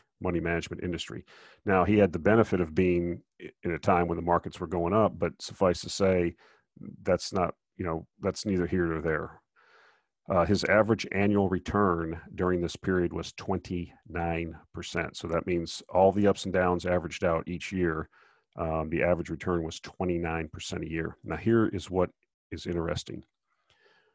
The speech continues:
What Fidelity Investments found in their study was shocking. The average investor in the fund actually lost money. So think about this. If you'd have put your money in in nineteen seventy-seven and not touched it,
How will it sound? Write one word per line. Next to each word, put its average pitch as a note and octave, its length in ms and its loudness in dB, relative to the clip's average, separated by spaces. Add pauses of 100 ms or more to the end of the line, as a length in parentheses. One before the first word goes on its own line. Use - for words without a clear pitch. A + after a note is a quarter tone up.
(160)
What F#2+ 140 0
Fidelity G#2+ 560 8
Investments F#2+ 540 2
found F2+ 280 0
in E2+ 80 -4
their E2+ 120 -2
study E2 400 -2
was E2 160 -8
shocking. F2 640 -2 (320)
The E2+ 160 -4
average G2+ 520 4
investor F2+ 680 0
in F2+ 180 -4
the E2 60 -2
fund E2 500 -2 (120)
actually E2 380 -4
lost D#2+ 440 -2
money. E2 360 -8 (880)
So G2 160 0
think B2 240 2
about E2+ 320 2
this. - 320 -6 (760)
If - 120 -6
you'd B2 140 4
have A#2 60 -8
put - 180 0
your G#2+ 100 0
money G2+ 300 4
in E2 100 0
in D#2+ 60 -2
nineteen F2 340 -2
seventy-seven F2 800 -2 (100)
and D#2+ 100 -8
not F2 240 -2
touched - 360 -2
it, - 100 -14